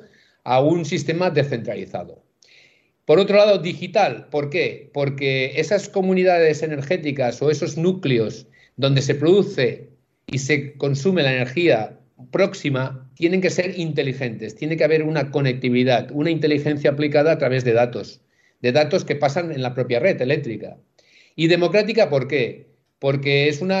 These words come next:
sistema más distribuido y más justo donde participan los propios consumidores.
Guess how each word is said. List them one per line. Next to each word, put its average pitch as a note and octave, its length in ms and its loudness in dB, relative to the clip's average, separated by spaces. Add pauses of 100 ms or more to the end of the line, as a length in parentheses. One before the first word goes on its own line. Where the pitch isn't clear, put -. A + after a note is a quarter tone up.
sistema F#3 480 -4
más D#3+ 320 -2
distribuido E3+ 580 0
y C#3 40 2
más D#3+ 240 0
justo F#3 400 -4
donde C#3 280 0
participan C#3 720 0
los C3+ 140 -2
propios C#3 320 -4
consumidores. F#2+ 800 -10